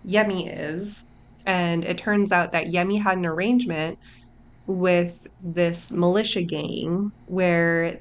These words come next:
they the church and community would receive vaccines from the Red Cross,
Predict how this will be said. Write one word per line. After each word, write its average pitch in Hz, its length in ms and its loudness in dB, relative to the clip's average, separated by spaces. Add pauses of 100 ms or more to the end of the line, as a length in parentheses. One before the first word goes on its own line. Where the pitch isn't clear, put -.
they 180 600 0 (1200)
the 180 540 2
church 190 400 4
and 180 140 -2
community 185 360 4
would 160 160 -4
receive 170 480 0
vaccines 160 760 0
from 175 160 0
the 165 80 -2
Red 156 180 -2
Cross, 202 560 2